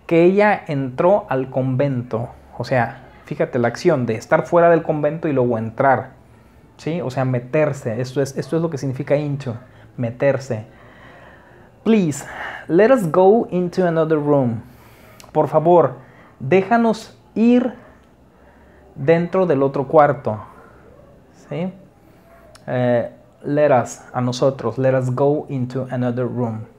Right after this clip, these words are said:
You have brought a real tragedy into her life. Tú has traído una tragedia real, eh, a su vida, a su vida de ella, into her life.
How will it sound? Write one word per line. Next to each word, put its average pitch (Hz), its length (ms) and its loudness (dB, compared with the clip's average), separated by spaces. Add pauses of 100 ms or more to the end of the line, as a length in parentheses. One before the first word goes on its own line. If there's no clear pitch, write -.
(760)
You 180 160 2
have 202 180 2
brought 180 360 4 (100)
a 131 100 2
real 175 360 2
tragedy 185 640 0
into 160 380 -4
her 127 180 4
life. 113 400 -2 (760)
Tú 208 200 4
has 220 260 2
traído 165 680 4 (280)
una 170 460 0 (520)
tragedia 151 520 2
real, 156 560 4 (720)
eh, 135 260 -2
a 151 120 4
su 143 220 -4
vida, 139 680 -2
a 143 100 -10
su - 140 -6
vida 156 260 2
de 131 240 2
ella, 123 500 0
into 165 460 -4
her 123 140 4
life. 117 420 0